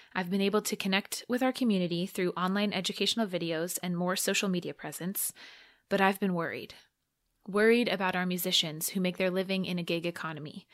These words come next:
With this pandemic and the shutdown of live music,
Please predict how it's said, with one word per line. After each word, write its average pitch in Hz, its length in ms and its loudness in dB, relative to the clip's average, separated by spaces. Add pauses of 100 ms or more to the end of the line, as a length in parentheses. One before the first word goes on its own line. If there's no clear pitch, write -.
(380)
With 196 120 0
this 226 160 4
pandemic 208 600 0
and 185 120 0
the 180 40 0
shutdown 208 420 2
of 175 140 0
live 170 240 0
music, 175 500 -2